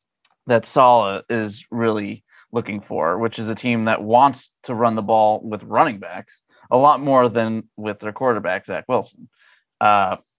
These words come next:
so this requires more of, uh, more, more name power, more actual production from the offensive line.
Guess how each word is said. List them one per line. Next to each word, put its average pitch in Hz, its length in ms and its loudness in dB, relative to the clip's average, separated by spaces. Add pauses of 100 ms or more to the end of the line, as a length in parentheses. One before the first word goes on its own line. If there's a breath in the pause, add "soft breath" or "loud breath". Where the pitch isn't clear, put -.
(120)
so 127 300 2
this 151 240 0
requires 117 640 2 (180)
more 113 600 0 (100)
of, 101 500 4 (600)
uh, 104 360 2 (920)
more, 165 280 0
more 165 220 2
name 131 360 -2
power, 120 320 2
more 117 440 -2
actual 110 600 -2
production 107 540 -2
from 117 380 2
the 104 80 -4
offensive 98 520 -6
line. 101 280 -8